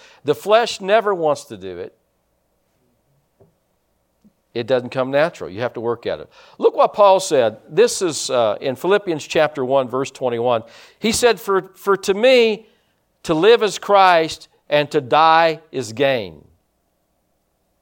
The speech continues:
Or that word gain means promotion. "But if I live in the flesh, this is fruit from, of my labor. I'll have fruit from my labor. Yet what I shall choose, I, I want,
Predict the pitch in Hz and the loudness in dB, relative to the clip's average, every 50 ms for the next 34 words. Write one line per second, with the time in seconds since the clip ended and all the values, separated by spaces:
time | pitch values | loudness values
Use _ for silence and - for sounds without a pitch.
0 | _ _ - - 151 160 160 139 165 170 170 170 165 160 156 143 147 160 175 160 | _ _ -2 2 2 2 4 4 4 4 4 4 0 0 0 0 0 0 0 0
1 | 151 151 135 - - - 127 127 131 127 120 - 95 82 - _ _ _ _ _ | -2 -4 -6 -8 -8 -6 -2 0 0 -2 -2 -6 -14 -16 -18 _ _ _ _ _
2 | _ - _ _ _ - - 139 175 185 180 180 175 170 180 190 226 269 269 262 | _ -20 _ _ _ -8 0 2 2 2 4 4 4 4 4 6 4 4 4 2
3 | 240 214 - - 190 202 190 185 170 - - 147 180 208 - - 208 185 160 - | -2 -4 -6 -4 2 4 4 4 4 2 -2 -4 -2 -2 -2 0 -2 -4 -4 -4
4 | - - 196 202 214 202 - - - 185 170 170 170 _ - 156 151 147 156 151 | -4 0 0 0 0 0 -4 -6 -2 -2 -2 -2 -2 _ 0 0 0 2 2 2
5 | 151 156 170 185 170 147 147 143 151 147 151 147 143 - 185 185 180 185 - 160 | 2 4 4 2 2 4 4 4 4 4 2 0 0 0 -2 -2 -2 -2 -4 -4
6 | 147 143 131 135 143 151 151 143 107 107 110 131 - _ _ _ _ _ _ _ | 0 0 2 2 2 2 0 0 -2 -4 -6 -8 -10 _ _ _ _ _ _ _
7 | _ 156 170 185 180 - 170 170 190 214 214 214 208 202 - - 190 165 160 - | _ 0 2 2 2 0 2 2 2 4 4 4 2 2 0 0 0 0 0 -2
8 | - 220 220 214 202 180 - - - 151 156 160 165 170 - - 143 156 156 156 | -6 -6 -4 -4 -4 -6 -6 -2 0 2 4 4 2 0 0 2 2 2 2 2
9 | 156 170 185 190 185 - | 2 2 2 2 0 -2